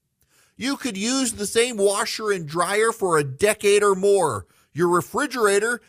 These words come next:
it still works from the nineteen seventies. And now every few years you're having to buy new stuff.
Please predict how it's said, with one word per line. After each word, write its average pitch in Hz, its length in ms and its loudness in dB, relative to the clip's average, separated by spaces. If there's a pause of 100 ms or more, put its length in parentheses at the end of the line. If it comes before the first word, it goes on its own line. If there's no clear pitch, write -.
it 220 220 0
still 226 420 2
works 220 320 2
from 202 200 0
the 180 80 -2
nineteen 220 560 -4
seventies. 233 920 -4 (3250)
And 135 120 -6
now 190 180 0
every 156 200 2
few 156 160 -4
years 160 260 0
you're 117 120 2
having 120 120 -2
to 120 60 -2
buy 123 240 0
new 127 140 -4
stuff. - 560 -8